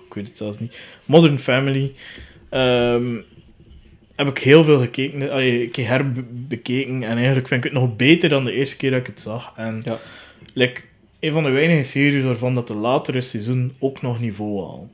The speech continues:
Speaker 1: En eigenlijk soms beter zijn dan in, in het begin. Die gaan zo op I M D B ook zo een constante score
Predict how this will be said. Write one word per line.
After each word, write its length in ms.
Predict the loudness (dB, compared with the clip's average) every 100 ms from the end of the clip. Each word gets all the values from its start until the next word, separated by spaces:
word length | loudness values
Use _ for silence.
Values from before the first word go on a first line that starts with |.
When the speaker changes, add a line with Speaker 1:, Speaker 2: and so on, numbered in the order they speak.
| _
Speaker 1:
En 60 | -2
eigenlijk 280 | 0 0 -2
soms 260 | -6 -8
beter 320 | -4 -2 0 0
zijn 160 | 0
dan 200 | -2 -4 -6 -6
in, 120 | -8
in 0 | -6
het 180 | -6
begin. 380 | -4 -4 -4 -6 -8 -20 -20 _ -4
Die 100 | 0
gaan 240 | 2 2
zo 180 | 2 2
op 220 | 0 -4 -6
I 60 |
M 80 | -4
D 120 | -2
B 140 | 2 2
ook 160 | 2 -2
zo 120 | -4
een 140 | -4
constante 600 | -4 -6 -8 -4 -4 -2 -4
score 500 | -2 0 2 2